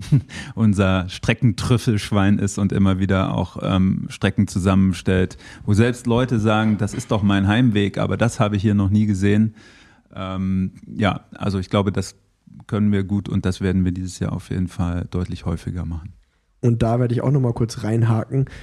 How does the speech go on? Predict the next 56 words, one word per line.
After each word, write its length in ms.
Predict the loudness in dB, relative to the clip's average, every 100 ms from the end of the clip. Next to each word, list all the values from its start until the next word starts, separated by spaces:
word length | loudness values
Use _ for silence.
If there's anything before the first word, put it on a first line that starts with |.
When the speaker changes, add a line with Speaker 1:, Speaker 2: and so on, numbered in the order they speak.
| -8 0
Speaker 2:
weil 200 | 0 2
wir 220 | 2 2
auch 180 | -2 -2
immer 420 | 0 0 0 -4 -2
intern 600 | 0 0 0 0 2 2
heiß 260 | 2 0
diskutieren. 420 | -2 -2 0 0 0
Also 220 | 0 -2 -4 -20 _ -6
es 80 | 0
war 100 | 0
mir 100 | 0
auch 140 | -2
gerade 300 | -2 -2 2
nur 180 | 2 2
wichtig, 240 | 0 0
das 140 | 0 2
nochmal 220 | 2 2
weiterzugeben, 760 | 2 0 -2 -2 0 0 0 0
weil, 300 | 0 0 -4 -10 -20 _
ähm, 340 | 0 2 0 -2
ich 180 | -4 -2
war 160 | 0
bei 100 | 0
den 180 | 0 -2
Full 180 | 2 0
Kit 220 | 0 -2
Rankers 400 | -2 0 -2 -2
im 100 | -4
Podcast 460 | -4 -4 -4 -6 -2
und 40 |
da 100 | 0
war, 100 | 0 -2
wurde 140 | -2 0
zum 140 | -2
Beispiel 160 | 0 0
auch 160 | 0
genau 160 | 0 2
diese 160 | 2 0
Frage 240 | 0 0
gestellt, 360 | -2 0 0 -2 -10 -6
„Ja, 100 | 0
warum 240 | 2 2 2
kosten 380 | 0 -2 -4 -4
eure 280 | 0 2
Whites 280 | 2 0 -2
denn 220 | 0 0
was?“ 220 | 0 -2 -2
Und 60 |
da 80 | -2
konnte 200 | 0 -2
ich 60 | 0
genau 220 | 0 2
diese, 200 | 2 0
äh, 340 | 0 -2 0
Aussage 460 | 0 0 0 0 0
machen, 360 | 0 0 -2